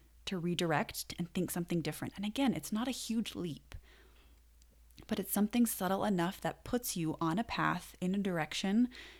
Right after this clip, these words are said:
that feels a lot better than hate does. <laughs> So again, go from "I hate my body" to "I have a body."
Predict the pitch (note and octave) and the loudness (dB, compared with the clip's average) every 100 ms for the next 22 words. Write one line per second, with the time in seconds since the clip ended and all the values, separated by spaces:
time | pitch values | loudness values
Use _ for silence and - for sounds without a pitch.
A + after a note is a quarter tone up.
0 | - - - F#3+ G3 F3+ - E3 F3 F3 | -4 -4 -4 2 4 4 2 0 0 0
1 | E3+ D#3 D3 B2+ D3 - - - - - | 0 0 0 -2 -4 -12 -20 -20 -10 -2
2 | D3 - - - D#3 D3 - - - - | 0 -2 -6 -8 -6 -6 -8 -6 -4 -4
3 | - - - - - G3+ - - - - | -6 -6 -8 -10 0 -2 -2 -18 -18 -18
4 | - - - - - - - - - - | -20 -20 -20 -20 -20 -20 -20 -20 -20 -20
5 | - - - - - - - F3 F3+ E3+ | -16 -16 -16 -20 -20 -14 -4 0 2 4
6 | A#2 - - - - - - - - - | 2 -2 -8 -20 -20 -20 -20 -20 -10 0
7 | F3 F3+ F3 E3 D3+ - - D#3 - E3 | 0 2 2 2 0 -6 -8 -8 -6 -8
8 | - F#3+ F3+ F3+ F#3+ A3 B3 - - F3+ | -4 -2 0 2 2 0 -2 -4 -2 0
9 | F3+ F3+ - F3+ D#3 D3+ D#3+ - - - | 0 -2 -2 0 0 -2 -4 -2 -4 -6
10 | - | -12